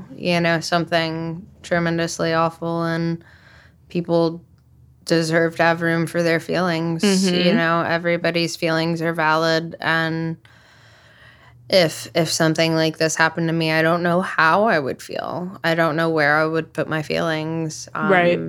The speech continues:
Speaker 1: I know that there would be a lot of anger there,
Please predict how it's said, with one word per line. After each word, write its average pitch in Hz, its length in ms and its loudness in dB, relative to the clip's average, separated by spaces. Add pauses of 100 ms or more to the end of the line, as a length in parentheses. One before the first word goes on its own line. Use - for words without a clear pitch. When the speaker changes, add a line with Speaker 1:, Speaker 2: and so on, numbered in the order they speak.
(640)
Speaker 1:
I 165 120 0
know 165 240 2
that 160 240 -2
there 160 160 2
would 165 180 -2
be 170 80 -2
a 165 80 2
lot 160 180 2
of 160 80 0
anger 160 440 -2
there, 160 560 -2